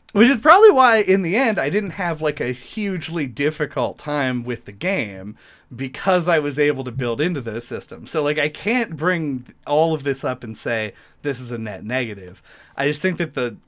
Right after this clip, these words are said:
<laughs> experience of getting there was the opposite of smooth.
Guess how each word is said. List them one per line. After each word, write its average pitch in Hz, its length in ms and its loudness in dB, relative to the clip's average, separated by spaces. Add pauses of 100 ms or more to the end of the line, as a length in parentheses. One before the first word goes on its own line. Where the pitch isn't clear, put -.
<laughs> - 120 -12
experience 277 840 0
of 143 180 -6
getting 151 400 2
there 98 380 -12 (340)
was 127 380 -4
the 127 160 -4
opposite 135 640 -2
of 98 100 -12
smooth. - 480 -16